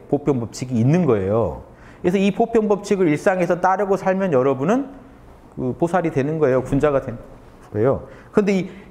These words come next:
이렇게 내모는 게 있을 거 아니에요. 이 보편 법칙을 이 현상계에 계속 적용시키는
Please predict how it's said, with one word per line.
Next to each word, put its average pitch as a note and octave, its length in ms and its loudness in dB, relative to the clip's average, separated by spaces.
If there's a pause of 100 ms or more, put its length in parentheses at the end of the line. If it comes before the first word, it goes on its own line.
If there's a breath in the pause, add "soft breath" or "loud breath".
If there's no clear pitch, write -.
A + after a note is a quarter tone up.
이렇게 B3 420 2
내모는 G#3+ 640 0
게 G#3 100 0
있을 A3 320 0
거 A#3+ 100 2
아니에요. E3 540 2
이 G#3+ 220 0
보편 B3+ 340 0
법칙을 A3 880 -2
이 G3 180 0
현상계에 A3+ 460 2
계속 A#3+ 280 -4
적용시키는 G#3 760 0